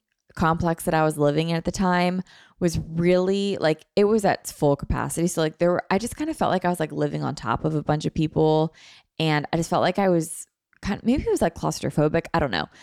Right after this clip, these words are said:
I couldn't see the sunset from where my apartment was. Like, I had one window in my apartment. Okay, two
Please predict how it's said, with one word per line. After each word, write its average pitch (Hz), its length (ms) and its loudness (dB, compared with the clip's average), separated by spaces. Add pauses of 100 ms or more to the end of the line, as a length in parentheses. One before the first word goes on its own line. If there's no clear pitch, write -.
(280)
I 196 60 2
couldn't 254 380 0
see 214 220 -4
the 185 120 -2
sunset 180 640 0
from 180 320 -2
where 185 140 0
my 180 180 0
apartment 175 440 0
was. 185 220 2
Like, 165 140 0
I 131 80 0
had 160 160 -2
one 151 400 0
window 147 420 2
in 151 80 -2
my 151 140 0
apartment. 156 560 -2 (360)
Okay, - 300 -2
two 143 480 0